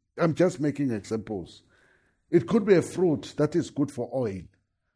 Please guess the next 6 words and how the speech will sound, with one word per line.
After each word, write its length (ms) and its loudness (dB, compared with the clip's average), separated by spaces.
olive 340 2
oil. 240 -4
As 320 6
long 340 10
as 280 2
this 500 0